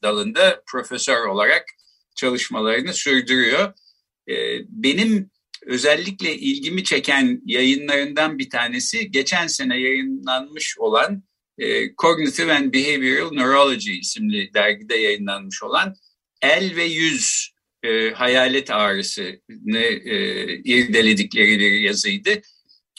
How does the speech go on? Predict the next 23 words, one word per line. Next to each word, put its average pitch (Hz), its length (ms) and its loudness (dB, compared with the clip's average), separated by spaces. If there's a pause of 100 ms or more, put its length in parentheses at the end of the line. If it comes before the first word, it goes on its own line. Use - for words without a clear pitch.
E, 127 60 -2 (500)
hayalet 165 480 4
ağrıdan 156 400 0
bahsetmiştik. 151 920 -6 (800)
Özellikle 127 580 -2
el, 135 440 2
ayak, 123 380 0 (100)
bacak, 117 520 0
kol 131 360 0
gibi 107 200 -6
uzuvların 123 1400 0
kaybından 123 760 0
sonra 117 340 -6
ortaya 110 440 -2
çıktığı, 113 760 -6
e, 107 380 -2
sıkça, - 540 2 (220)
e, 107 300 0
biliniyor. 180 540 4
Fakat 156 360 0
ben 143 280 2
mesela, 131 500 -4 (640)
e, 123 80 -8